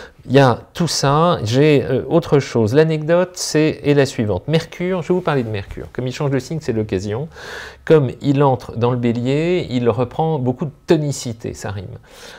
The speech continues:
Mercure en Bélier, c'est pas l'endroit où il est, euh, le plus diplomate. Faut, faut, soyons très lucides, pourquoi je vous raconte ça ? Je vous avais déjà, euh, fait état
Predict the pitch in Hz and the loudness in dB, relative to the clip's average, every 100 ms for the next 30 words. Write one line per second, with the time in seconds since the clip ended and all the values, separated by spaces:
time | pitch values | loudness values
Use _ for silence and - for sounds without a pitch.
0 | - - 147 165 - 151 143 131 123 131 | -16 -2 0 0 0 0 2 0 0 0
1 | 147 170 180 - - - 127 160 160 143 | -2 -2 -4 -6 -8 -4 -2 0 0 0
2 | 135 135 147 160 175 170 143 143 151 151 | -2 -2 -2 0 -2 -4 -4 -6 -6 -6
3 | - 127 131 147 165 156 110 110 107 107 | -4 -2 0 0 0 -2 -4 -6 -8 -10
4 | 104 123 131 185 143 - 110 104 69 - | -4 -4 -2 -2 -2 -2 -4 -6 -10 -18
5 | - - 73 131 - - 127 - 165 170 | -16 -14 -14 -14 -14 -12 -12 -6 -2 0
6 | 165 - 156 139 131 147 139 - 165 - | -2 -2 -2 -2 -4 -8 -8 -4 -4 -2
7 | 160 139 117 110 104 101 - 71 - - | -4 -4 -6 -6 -8 -10 -12 -16 -18 -20
8 | - - - - - 113 139 147 156 147 | -20 -18 -18 -12 -6 -2 2 2 2 0
9 | 147 151 143 113 98 98 104 - 127 120 | 0 0 0 -2 -6 -10 -8 -2 0 0
10 | 123 135 151 165 175 | 0 0 0 -2 -4